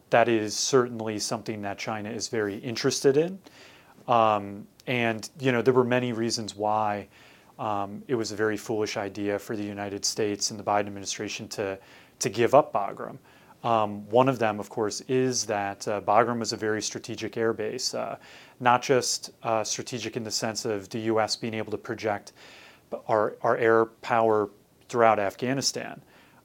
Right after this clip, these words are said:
um, which was incredibly helpful and key for, um, striking the Taliban, uh, striking Al-Qaeda, striking isis K, and keeping the Taliban at bay.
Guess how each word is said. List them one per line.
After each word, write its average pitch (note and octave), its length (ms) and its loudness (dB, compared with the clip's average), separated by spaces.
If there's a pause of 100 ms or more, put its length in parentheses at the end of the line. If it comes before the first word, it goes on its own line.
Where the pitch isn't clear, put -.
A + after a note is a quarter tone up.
um, G2 400 0
which A2 240 -2
was G2 540 -2
incredibly A2 920 0
helpful A2+ 520 -2
and G2+ 160 -12
key A#2 420 -2
for, F#2+ 560 -4 (460)
um, G#2 180 -2
striking A2+ 440 2
the A2 80 -4
Taliban, G#2+ 680 -4 (280)
uh, G2+ 280 -4
striking A#2 460 0
Al-Qaeda, G#2 540 -4
striking A2+ 440 -2
isis G#2+ 360 -4
K, G2+ 420 -6 (400)
and A#2+ 100 -10
keeping B2 280 -4
the G#2+ 80 -4
Taliban G#2 500 0
at F#2 160 -12
bay. G#2+ 400 6